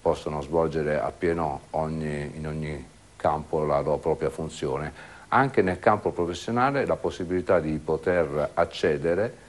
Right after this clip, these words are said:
meritocraticamente alla, alle figure apicali.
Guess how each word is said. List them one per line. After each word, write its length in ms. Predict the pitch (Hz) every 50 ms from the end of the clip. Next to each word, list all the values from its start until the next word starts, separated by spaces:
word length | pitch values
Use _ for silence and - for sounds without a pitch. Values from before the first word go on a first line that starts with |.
| - -
meritocraticamente 1500 | - 76 78 76 76 76 78 73 - 80 71 - 85 73 - 90 90 - 117 104 78 71 73 73 - 95 92 95 98 - - -
alla, 540 | - 78 78 78 78 78 76 73 71 69 -
alle 220 | - 76 78 76 73
figure 560 | - 78 73 73 80 80 76 76 76 71 - -
apicali. 720 | - 76 - - 73 - - 64 58 58 60 64 67 -